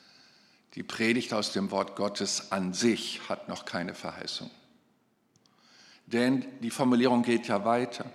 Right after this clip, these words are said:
dass die Predigt aber inspiriert ist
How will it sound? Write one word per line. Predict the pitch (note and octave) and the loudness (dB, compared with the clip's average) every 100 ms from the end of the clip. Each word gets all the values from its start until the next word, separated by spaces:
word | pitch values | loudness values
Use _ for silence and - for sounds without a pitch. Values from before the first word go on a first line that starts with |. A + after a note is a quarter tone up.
| - _ _ _ _ _ _ _ _ _ _ _ _ | -18 _ _ _ _ _ _ _ _ _ _ _ _
dass | - A2 - - - - _ - | -2 0 0 -6 -18 -20 _ -10
die | G2 | -8
Predigt | - - C3 D3 A#2 - - | -6 2 4 6 2 -2 0
aber | G#2 G2+ G2+ - - - - | 0 2 -2 -4 -14 -20 -4
inspiriert | A#2 G#2 - - G2+ A#2+ C#3+ - | 0 2 0 -2 0 2 0 -2
ist | G#2+ - - | -8 -8 -10